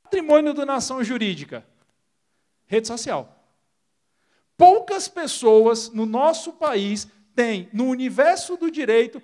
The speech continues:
uma rede social tão forte quanto o Pedro tem. Qual é o grande patrimônio de Tiago? Claro, além dele ser um notório policial, delegado de polícia respeitadíssimo no Brasil,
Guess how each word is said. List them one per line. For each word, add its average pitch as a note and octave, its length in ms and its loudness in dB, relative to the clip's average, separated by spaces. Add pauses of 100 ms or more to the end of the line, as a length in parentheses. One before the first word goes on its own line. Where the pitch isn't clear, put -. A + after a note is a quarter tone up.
(140)
uma B3 220 -8
rede A#3 260 -2
social A3 440 -6
tão C#4+ 220 -8
forte B3 360 -8
quanto B3 220 -18
o G#3 40 -20
Pedro A3 320 -8
tem. D3 300 -20 (760)
Qual E4 120 4
é E4 60 12
o E4+ 60 -2
grande F4 260 -4
patrimônio C#4+ 560 -2
de A#3+ 100 -16
Tiago? E3+ 520 -8 (800)
Claro, D3+ 320 -2
além D#3+ 280 -10
dele D#3+ 200 -12
ser D#3+ 200 -16
um D#3+ 80 -20
notório D#3+ 640 -6
policial, D3+ 720 -12
delegado D3+ 500 -10
de D3 80 -18
polícia D3 420 -12
respeitadíssimo D3+ 800 -10
no D3 100 -20
Brasil, D3+ 400 -6